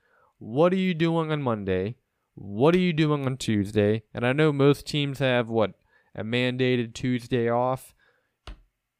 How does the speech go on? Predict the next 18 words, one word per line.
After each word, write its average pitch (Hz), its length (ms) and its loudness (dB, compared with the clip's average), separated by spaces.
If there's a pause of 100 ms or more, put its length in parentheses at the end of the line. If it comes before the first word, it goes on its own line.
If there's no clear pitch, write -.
(120)
The 127 60 -8
Chargers 180 760 2
don't 147 420 -2
need 147 180 0
a 123 60 -2
day 117 300 2
off. 113 340 2
They 143 100 0
need 160 160 0
to 147 60 2
be 127 260 2
in 151 360 -2
the 139 100 -4
lab 120 560 2
trying 127 260 -2
to 104 60 -8
figure 131 580 -2
out 120 220 0